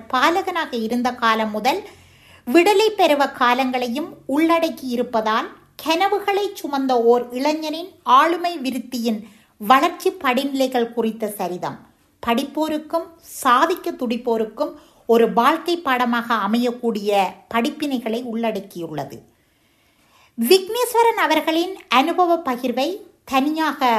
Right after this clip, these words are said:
ஊடகத்துறையோடு மட்டும் தொடர்புபடுத்தி மட்டுப்படுத்திவிட முடியாது. தன் வாழ்வின் ஒவ்வொரு அடிகளையும்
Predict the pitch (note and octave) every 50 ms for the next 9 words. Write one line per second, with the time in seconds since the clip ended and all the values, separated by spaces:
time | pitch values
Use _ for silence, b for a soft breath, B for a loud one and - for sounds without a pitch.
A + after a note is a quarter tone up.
0 | - - - - C#4 D#4 F#4 - G4+ F#4+ F#4+ F#4+ - D4+ C#4+ C#4+ C#4 C4+ C4+ B3+
1 | B3 A#3+ A#3 A#3 A3 A3+ - D4 D#4 E4+ E4+ - - B3+ B3 D4 D4+ D4+ D4+ D4
2 | C4+ A#3+ A#3 A#3 - D4 D4+ F4 G4+ G#4 D4 A3+ G#3 A#3+ A#3 - - E4+ - D#4+
3 | C#4+ C#4 A3+ - C4+ C4+ C4 B3+ B3 A#3+ A#3 F#3+ G3 F3+ F3+ D#3+ D#3 D#3 E3 -
4 | - b b b b b b b b b b b - - B3+ B3 B3 A#3 A#3+ A#3+
5 | B3+ C4+ C#4+ C4+ D4+ D#4 F#4 - - - B3+ C4+ C#4+ - - - - G4+ G4+ G#4
6 | G4+ E4 - A3 A3+ B3+ C4+ - B3+ A#3+ A#3+ A#3 A3+ B3+ C#4+ F4